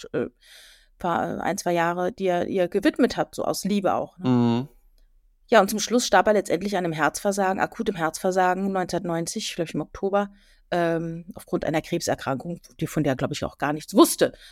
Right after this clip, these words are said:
Speaker 2: Ja.
Speaker 1: Also das hat ihn dann auch s-, aus dem Nichts
Speaker 2: Sehr
Speaker 1: erwischt.
Speaker 2: viel
Speaker 1: Er war z-,
Speaker 2: geraucht.
Speaker 1: er wurde zweiundzwanzig. Der Film ist quasi, also ich hätte, ich hätte ja fast selbst schon zur Zigarette gegriffen. Der Film, der
Speaker 2: Eben.
Speaker 1: hat ja nur immer eine Kippe im Mund, egal was, äh, ob er
Speaker 2: Und
Speaker 1: dirigiert
Speaker 2: hektisch.
Speaker 1: oder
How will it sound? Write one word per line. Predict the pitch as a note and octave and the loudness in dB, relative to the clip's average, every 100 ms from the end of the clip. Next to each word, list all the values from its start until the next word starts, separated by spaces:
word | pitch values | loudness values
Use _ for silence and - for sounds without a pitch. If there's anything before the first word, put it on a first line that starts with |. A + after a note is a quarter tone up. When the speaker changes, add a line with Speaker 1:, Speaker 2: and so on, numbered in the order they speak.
| - | 4
Speaker 2:
Ja. | D#3 | 6
Speaker 1:
Also | D3+ | 6
das | C#3+ - | 2 -2
hat | F3 | -2
ihn | C3+ | 0
dann | C3+ D#3 | 0 0
auch | C3+ - | -2 -4
s-, | - - | -14 -10
aus | D#3 | -10
dem | - | -4
Nichts | F3+ G3 | -2 2
Speaker 2:
Sehr | D#3 | 4
Speaker 1:
erwischt. | E3+ | 4
Speaker 2:
viel | D3+ | 4
Speaker 1:
Er | |
war | C3+ | 4
z-, | B2 | 6
Speaker 2:
geraucht. | A2+ B2+ C#3 - - - | 6 6 2 -8 -10 -2
Speaker 1:
er | A2 C3+ | -2 2
wurde | F#3 F3 | 0 2
zweiundzwanzig. | F3+ F3+ G#3 G#3+ | 2 2 2 4
Der | A#3 | 4
Film | A3+ F4 C#4+ | 6 4 4
ist | - | 0
quasi, | - B3+ B3 C4+ - - - - | 4 4 4 0 -4 -20 -20 -2
also | - A3+ | 4 4
ich | A#3+ - | 4 4
hätte, | C#4+ B3 | 4 4
ich | A#3 | 4
hätte | C4+ B3 | 4 4
ja | |
fast | A3+ A#3+ - | 2 -2 2
selbst | B3 | 2
schon | - F3+ | 2 -6
zur | - - | -8 -2
Zigarette | D#3+ C#3+ - E3 D#3 | 2 2 2 -4 -2
gegriffen. | D3 - D3 - | -6 -6 -6 -2
Der | G3 | -2
Film, | - B3+ | 2 4
der | - | 6
Speaker 2:
Eben. | G#3+ | 6
Speaker 1:
hat | A#3 A#3+ | 4 4
ja | A#3 | 6
nur | A3+ A#3+ E4 E4 - _ _ | 6 6 6 4 2 _ _
immer | C#4+ C4+ | 4 8
eine | C4 | 8
Kippe | B3+ A3 G3+ | 6 2 0
im | |
Mund, | D3+ D3+ - _ | 0 -4 -6 _
egal | C4 C4 C4+ B3+ | 2 4 6 6
was, | A#3+ F#3 - | 4 0 -2
äh, | - G3+ | 0 2
ob | G3+ | 2
er | A3 | 4
Speaker 2:
Und | A#3 | 4
Speaker 1:
dirigiert | - A#3+ C#4+ | 2 4 4
Speaker 2:
hektisch. | D#4+ | 6
Speaker 1:
oder | B3+ A#3 A#3 | 6 4 2